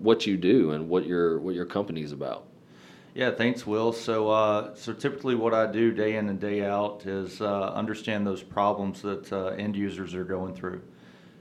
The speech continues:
Speaker 2: You know, uh, a lot of, lot of end users day in and day out, because of the mission running twenty-four seven, they're gonna run into, uh, they're gonna identify a problem, right? They use the equipment,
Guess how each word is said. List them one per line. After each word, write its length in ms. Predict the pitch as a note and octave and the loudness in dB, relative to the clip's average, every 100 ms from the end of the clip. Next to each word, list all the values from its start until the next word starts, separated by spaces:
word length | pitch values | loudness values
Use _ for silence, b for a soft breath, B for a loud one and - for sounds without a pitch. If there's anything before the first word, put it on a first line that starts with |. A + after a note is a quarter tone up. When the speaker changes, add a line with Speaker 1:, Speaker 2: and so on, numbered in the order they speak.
| - | -8
Speaker 2:
You 100 | G#2 | -4
know, 340 | G2 G2+ G#2 G2 | -2 0 0 -2
uh, 680 | F#2+ F#2+ F#2+ - - - - | -2 -4 -6 -10 -12 -10 -6
a 40 | |
lot 260 | A2+ A2 A2+ | 0 2 2
of, 220 | G#2+ - | 2 0
lot 180 | G#2+ G#2+ | 0 0
of 60 | |
end 180 | G#2+ G#2 | -2 -2
users 420 | A2 G#2 G#2 G#2 | -2 -2 -4 -4
day 180 | - G#2 | -2 -2
in 100 | G#2 | -2
and 100 | G2+ | -2
day 180 | G2+ G2+ | 0 0
out, 380 | G2+ G2+ G2+ G2+ | 0 0 -2 -6
because 260 | F#2+ G2+ | -6 -6
of 80 | F#2+ | -6
the 80 | F#2 | -4
mission 500 | G2+ G2+ G#2 G2 F#2 | -4 -4 -4 -6 -4
running 280 | A2 G2+ F#2+ | -4 -2 -4
twenty-four 480 | - G#2 F#2 G2 F#2+ | -6 -8 -6 -6 -8
seven, 460 | - G2 F#2 F#2+ F2 - | -4 -4 -2 -8 -10 -6
they're 160 | F#2+ | -4
gonna 340 | F#2 G2 F#2 F#2 | -4 -4 -4 -8
run 220 | G2 F#2+ F#2+ | -6 -4 -2
into, 440 | F#2+ - F2 F2 - - - | -4 -6 -6 -8 -12 -18 -14
uh, 60 | F2+ - - G2+ | -12 -12 -16 -12
they're 120 | G2+ | -2
gonna 200 | A#2+ A2+ | 0 0
identify 520 | G2+ G#2 G2+ G2+ F#2 | 0 -2 -2 -2 -2
a 40 | |
problem, 460 | F2+ F#2 F2+ F2 F2+ | -2 0 0 -2 -6
right? 220 | F#2 F#2+ | -6 -4
They 80 | F#2 | -4
use 280 | F2+ G2+ F#2 | -2 -2 -2
the 140 | F#2 | -6
equipment, 540 | F2+ A#2 A#2 A2 G2+ | -4 0 0 0 -6